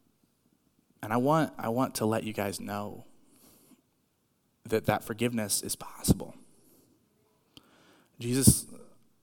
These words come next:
God sent Jesus down to die for our sins.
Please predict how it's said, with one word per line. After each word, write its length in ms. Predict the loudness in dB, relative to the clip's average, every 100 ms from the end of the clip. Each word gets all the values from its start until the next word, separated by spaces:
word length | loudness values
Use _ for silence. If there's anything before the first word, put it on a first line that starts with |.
| -20 -20 -8
God 220 | 4 6 6
sent 220 | 4 2
Jesus 260 | 0 -2
down 240 | -2 -2 -4
to 60 |
die 260 | -2 -2 -2
for 160 | -2 -4
our 100 | -2
sins. 540 | -4 -6 -16 -20 -20